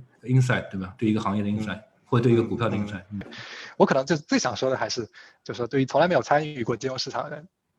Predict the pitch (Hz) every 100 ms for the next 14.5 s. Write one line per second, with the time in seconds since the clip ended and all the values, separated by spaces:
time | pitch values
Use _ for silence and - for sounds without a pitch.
0 | _ - 123 120 156 _ - 113 110 233
1 | 220 147 147 - 151 _ _ _ - 127
2 | 226 143 139 123 139 123 - _ - -
3 | 127 - 120 156 110 - 147 113 107 139
4 | - 127 - - - - 165 139 107 -
5 | 139 113 107 - 175 - - 208 233 214
6 | 175 _ _ 127 - _ - - - -
7 | 127 113 110 113 107 - - - _ _
8 | _ _ - 277 233 294 269 165 156 156
9 | 104 113 - 139 - 139 143 196 175 113
10 | 107 151 175 _ _ _ 190 147 107 123
11 | 214 - 120 131 123 131 135 139 135 143
12 | 120 - 110 - 110 113 107 123 113 117
13 | 131 123 - 156 113 120 127 117 104 117
14 | 107 101 117 110 104